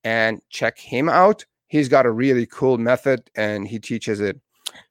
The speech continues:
in the app. And I specifically like the fact that you have to, uh, overcome your fears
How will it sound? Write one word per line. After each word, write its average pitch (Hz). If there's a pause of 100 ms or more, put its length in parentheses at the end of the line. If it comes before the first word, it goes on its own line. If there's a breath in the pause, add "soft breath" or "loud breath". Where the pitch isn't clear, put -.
(320)
in 120
the 101 (500)
app. 107
And 131
I 107
specifically 139
like 127
the 127
fact 127
that -
you 117
have 120
to, - (760)
uh, 104 (720)
overcome 147
your 117
fears 123